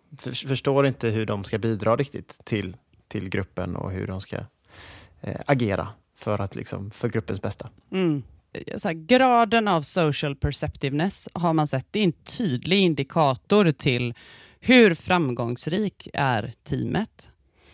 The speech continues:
Speaker 2: Och den andra faktorn som också framstå-, framgick väldigt tydligt och som de hänger ihop såklart, det är i vilken utsträckning, eh,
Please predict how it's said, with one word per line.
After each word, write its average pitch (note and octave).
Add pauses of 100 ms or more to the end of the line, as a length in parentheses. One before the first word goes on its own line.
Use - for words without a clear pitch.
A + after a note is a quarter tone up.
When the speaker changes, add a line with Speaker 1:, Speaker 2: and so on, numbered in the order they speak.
Speaker 2:
Och -
den G3+
andra F#3+
faktorn E3
som E3
också D#3+
framstå-, F3
framgick C#3+
väldigt D3+
tydligt D3+
och D#3
som D3
de D3
hänger C3+
ihop C#3+
såklart, -
det G3+
är C3+ (600)
i G#3+
vilken E3+
utsträckning, C#3+ (240)
eh, C#3+